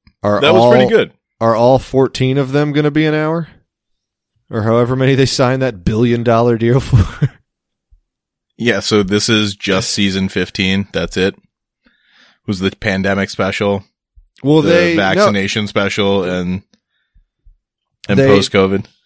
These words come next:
Speaker 1: I mean, that, that, that was probably, yeah, this, this year, but they're, they renewed their contract with, uh, Comedy Central through twenty twenty-seven, and,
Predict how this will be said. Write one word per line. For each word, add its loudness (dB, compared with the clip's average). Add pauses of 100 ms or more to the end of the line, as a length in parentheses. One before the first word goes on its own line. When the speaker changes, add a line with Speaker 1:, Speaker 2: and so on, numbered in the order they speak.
(160)
Speaker 1:
I -2
mean, 4
that, 2
that, -2
that -2
was -2
probably, 2
yeah, 2
this, -4
this -4
year, 2
but -8
they're, 0
they -4
renewed 0
their 2
contract 0
with, -2
uh, -4
Comedy 0
Central 0
through 0
twenty -2
twenty-seven, -4 (680)
and, -2